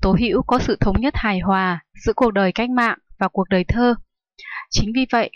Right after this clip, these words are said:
có thể nói rằng, qua các tác phẩm của ông, ta không chỉ thấy được thế giới tâm hồn tình cảm, thấy được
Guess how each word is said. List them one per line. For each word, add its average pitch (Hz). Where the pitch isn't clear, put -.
có 202
thể 220
nói 165
rằng, 214
qua 240
các 262
tác 269
phẩm 233
của 165
ông, 226
ta 247
không 269
chỉ 175
thấy 165
được 196
thế 190
giới 170
tâm 220
hồn 196
tình 170
cảm, 175
thấy 226
được 226